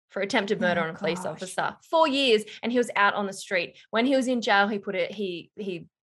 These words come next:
Speaker 1: made various threats for my life. I think he didn't like the fact that a five-foot-five blonde chick
Speaker 2: <laughs>
Speaker 1: beat, whooped him. <laughs> And so he had
Speaker 2: <laughs> Yeah.
Speaker 1: pride or ego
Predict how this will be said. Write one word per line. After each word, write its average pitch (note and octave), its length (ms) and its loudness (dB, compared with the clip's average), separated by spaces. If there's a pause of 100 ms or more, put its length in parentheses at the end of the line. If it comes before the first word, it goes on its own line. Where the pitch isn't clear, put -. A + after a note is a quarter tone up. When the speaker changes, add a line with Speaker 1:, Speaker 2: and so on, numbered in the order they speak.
(200)
Speaker 1:
made G3 380 0
various A#3+ 520 4
threats - 520 -12
for F#3 100 -4
my D3+ 160 0
life. D3 400 -4 (380)
I G#3+ 80 2
think A3+ 220 0
he B3 60 2
didn't G#3+ 180 2
like F#3+ 220 2
the G#3 60 -2
fact F3+ 280 0
that F3+ 80 2
a F#3 60 0
five-foot-five F3+ 1000 0
blonde F#3 420 -2
chick A#3+ 460 -2
Speaker 2:
<laughs> G#3+ 360 -4
Speaker 1:
beat, C#4 360 4
whooped C#4 420 4
him. F4+ 140 4 (260)
<laughs> - 340 -2
And - 220 2
so G4 140 4
he D4+ 140 2
had C#4+ 140 8
Speaker 2:
<laughs> - 0 -
Yeah. - 100 4
Speaker 1:
pride B3+ 840 6
or A3+ 80 -8
ego C#4+ 240 2